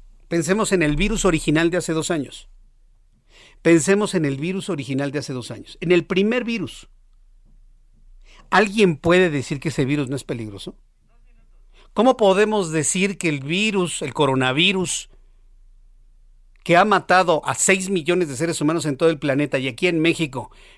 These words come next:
casi tres cuartos de millón, casi setecientas mil personas, no va a ser peligroso?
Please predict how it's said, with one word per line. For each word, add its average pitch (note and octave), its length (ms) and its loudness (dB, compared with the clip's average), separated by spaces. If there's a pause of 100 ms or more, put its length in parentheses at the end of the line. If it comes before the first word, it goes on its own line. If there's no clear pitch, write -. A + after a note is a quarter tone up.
casi F#3 260 2
tres F3+ 280 -2
cuartos E3+ 420 0
de D3 80 2
millón, A#2 320 -4
casi D#3+ 260 -2
setecientas B2 580 -2
mil D3 140 0
personas, C#3 380 -2
no D3 100 -4
va F3 60 -2
a D#3 40 -4
ser F#3 160 -6
peligroso? D#3+ 680 -4